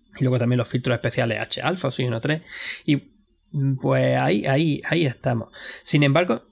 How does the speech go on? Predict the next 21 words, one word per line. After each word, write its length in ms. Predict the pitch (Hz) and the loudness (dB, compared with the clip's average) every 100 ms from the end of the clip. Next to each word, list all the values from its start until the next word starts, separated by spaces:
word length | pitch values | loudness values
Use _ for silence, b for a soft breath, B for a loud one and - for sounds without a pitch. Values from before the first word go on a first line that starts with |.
| - | 0
quiero 160 | 165 190 | 2 2
insistir, 400 | 185 - 147 123 | 0 0 2 4
normalmente 540 | 131 151 170 180 202 | 4 2 2 0 0
mis 200 | 151 151 | 2 2
astrofotografías, 1040 | 143 - 135 135 131 120 113 - 185 240 | 0 -2 -2 -2 -2 -2 -2 0 0 0
las 160 | 175 160 | -2 -2
que 120 | 147 | -2
pongo 260 | 156 196 175 | -2 -2 0
son 380 | 170 180 320 _ _ | 0 0 -2 _ _
con 240 | - 131 120 | -2 0 0
mi 140 | 123 | -2
cámara 560 | 139 165 165 160 147 135 | 0 2 2 2 2 2
digital, 680 | 147 139 131 135 165 220 202 170 - _ _ _ _ _ | 0 0 0 0 0 -2 -4 -10 -20 _ _ _ _ _
reflex, 640 | - 135 131 190 214 - _ B B B B _ - | -2 0 0 -2 -4 -12 _ B B B B _ -4
eh, 380 | 135 123 123 123 | 0 2 0 0
que 400 | 127 123 120 117 | 0 2 0 -2
pongo 580 | - 131 135 143 151 143 | 0 0 0 0 0 2
alrededor 600 | 135 127 120 117 123 131 | 2 2 2 2 0 0
del, 280 | 139 131 120 | 0 0 0
del 160 | 123 | 0
observatorio 680 | 117 - 123 110 123 135 160 | -2 -4 -4 -2 -2 -2 -4